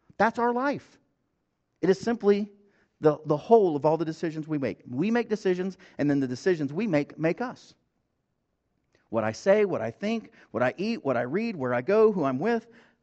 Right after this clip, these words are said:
who I work with, when I rest, all of it. So we go through these doors, and we find on the other side, it's the person we've become that lasts forever and ever. And that's what's most important to God anyway, is the person that you're becoming.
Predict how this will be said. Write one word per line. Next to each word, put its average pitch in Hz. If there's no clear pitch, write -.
who 127
I 117
work 214
with, 233
when 127
I 110
rest, 233
all 320
of 233
it. 92
So 202
we 196
go 240
through 233
these 156
doors, 208
and 180
we 160
find 226
on 180
the 170
other 196
side, 226
it's 202
the 214
person 214
we've 214
become 233
that 143
lasts 147
forever 170
and 175
ever. 123
And 151
that's 190
what's 143
most 127
important 135
to 123
God 160
anyway, 104
is 131
the 135
person 147
that 135
you're 135
becoming. 147